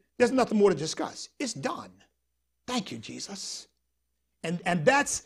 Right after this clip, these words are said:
not just something you s-, is in your head to try to con-, persuade yourself, but that's something that's so deep in you that you just, you just don't have any question whatsoever about it. That's rhema.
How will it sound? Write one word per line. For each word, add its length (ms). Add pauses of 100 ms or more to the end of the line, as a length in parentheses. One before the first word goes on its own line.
(140)
not 240
just 220
something 500 (160)
you 140
s-, 320 (180)
is 160
in 140
your 160
head 320
to 60
try 180
to 80
con-, 180
persuade 540
yourself, 500 (160)
but 140
that's 160
something 320
that's 120
so 220
deep 420
in 140
you 160
that 240
you 80
just, 380 (280)
you 140
just 260
don't 220
have 220 (120)
any 440 (180)
question 580
whatsoever 960 (100)
about 460
it. 260 (2500)
That's 200
rhema. 320